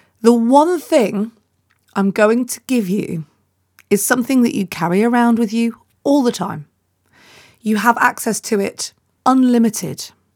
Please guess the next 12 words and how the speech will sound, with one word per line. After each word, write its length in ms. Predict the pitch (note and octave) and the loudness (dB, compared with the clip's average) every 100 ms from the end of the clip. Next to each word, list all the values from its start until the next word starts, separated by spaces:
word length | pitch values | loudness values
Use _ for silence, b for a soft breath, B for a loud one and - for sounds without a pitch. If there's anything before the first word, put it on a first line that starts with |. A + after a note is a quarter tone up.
| _ b b b b b - | _ b b b b b -2
And 140 | G#3 | 0
it's 160 | G#3 - | 0 0
the 120 | A3 | -4
one 340 | A3+ B3+ B3+ | 2 2 2
thing 320 | A#3+ B3+ G#3 E3+ | -2 -2 0 -2
that 120 | - | -2
you 140 | G3 | 0
know 260 | G3 A3 G#3 | 2 2 2
you 180 | G3+ G#3 | 0 -2
can 200 | A3 G#3+ | -2 0
use 200 | G#3 - - | 0 -2 -4
always 960 | D#4 E4 C4 D3 D3+ A#2+ G3 - - | 0 0 0 -2 -4 -8 -8 -10 -12